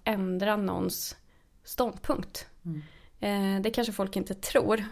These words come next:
Speaker 1: om mig.
Speaker 2: Nej, det skulle jag nog inte tänka att det var.
Speaker 1: Nej, ehm,
Speaker 2: Är
Speaker 1: och
Speaker 2: du
Speaker 1: jag
Speaker 2: det? Alltså, du är på riktigt ointresserad av att ändra människors ståndpunkt?
Speaker 1: Alltså, och det kanske har blivit så.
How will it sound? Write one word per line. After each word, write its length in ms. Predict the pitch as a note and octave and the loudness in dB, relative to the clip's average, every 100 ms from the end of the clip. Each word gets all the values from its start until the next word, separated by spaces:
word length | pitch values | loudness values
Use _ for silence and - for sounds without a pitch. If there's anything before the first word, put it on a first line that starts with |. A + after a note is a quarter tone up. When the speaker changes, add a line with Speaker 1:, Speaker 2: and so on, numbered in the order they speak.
| - | -2
Speaker 1:
om 200 | - G#3+ | 4 6
mig. 100 | G3 | 8
Speaker 2:
Nej, 220 | F#3+ G#3+ A#3 | 8 8 4
det 60 | |
skulle 160 | A3 F4+ | 0 -2
jag 60 | |
nog 100 | G#3 | -2
inte 140 | D3+ C3 | -2 -2
tänka 280 | D#3 D3+ D#3+ | -4 -4 -4
att 140 | C3+ | -4
det 60 | D3+ | -4
var. 240 | D3 C#3+ D3 | -4 -4 -2
Speaker 1:
Nej, 640 | A#3+ B3 C4 C#4 D4+ D#4 - | 4 8 8 8 6 4 0
ehm, 1000 | B3 A#3+ A#3 A3+ A3+ A3+ A3 A3 A3 A3 | 2 4 4 4 4 4 4 4 4 8
Speaker 2:
Är 40 | |
Speaker 1:
och 40 | |
Speaker 2:
du 40 | C4+ | 8
Speaker 1:
jag 80 | G#3+ | 8
Speaker 2:
det? 160 | C3+ | 6
Alltså, 220 | C#3 E3 F#3 | 4 2 2
du 220 | F#3+ G3 | 4 6
är 200 | F#3+ F#3 | 6 2
på 200 | E3+ G3 | 0 -2
riktigt 340 | F#3 E3+ E3 - | 0 -2 -4 -2
ointresserad 680 | G3+ D#3+ D3+ - G3+ F3+ | 0 0 -2 -4 -2 0
av 100 | C#3 | 0
att 80 | C3+ | -2
ändra 360 | C3+ D3 D3 D#3+ | 0 0 0 0
människors 400 | D#3 C3+ C3+ C3 | 0 0 -2 -6
ståndpunkt? 520 | - C#3+ C3+ C#3+ C3+ - - - - - - - - - | -8 -6 -6 -8 -12 -16 -18 -18 -20 -20 -20 -18 -2 6
Speaker 1:
Alltså, 320 | D#4 E4 D#4+ | 6 6 4
och 120 | - C#4+ | 4 4
det 80 | |
kanske 280 | D#4 E4 D#4+ | 6 6 8
har 100 | D4+ | 6
blivit 540 | B3+ D#4 D#4 D4+ E4+ - | 6 6 6 4 0 0
så. 400 | - F#3 E3 | -2 0 2